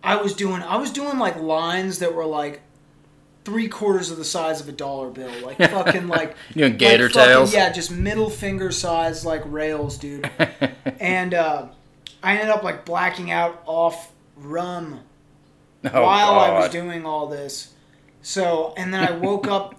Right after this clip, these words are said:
Speaker 1: <laughs> the morning after, <clears throat> and, like,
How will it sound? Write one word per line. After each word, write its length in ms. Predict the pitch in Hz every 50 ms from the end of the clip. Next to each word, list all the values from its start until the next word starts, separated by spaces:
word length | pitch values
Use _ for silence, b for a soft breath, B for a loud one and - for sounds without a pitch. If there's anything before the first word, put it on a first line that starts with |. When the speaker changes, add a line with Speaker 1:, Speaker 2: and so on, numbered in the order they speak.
| _
Speaker 1:
<laughs> 100 | _ _
the 120 | - 170 175
morning 420 | 170 175 185 196 196 196 180 170
after, 520 | 170 175 180 185 180 - 170 151 151 151 - -
<clears throat> 1300 | - - 247 - - 208 - 170 - - - - - - - - - - - - - - - - -
and, 240 | - 185 180 175 170
like, 380 | 160 156 151 147 147 - -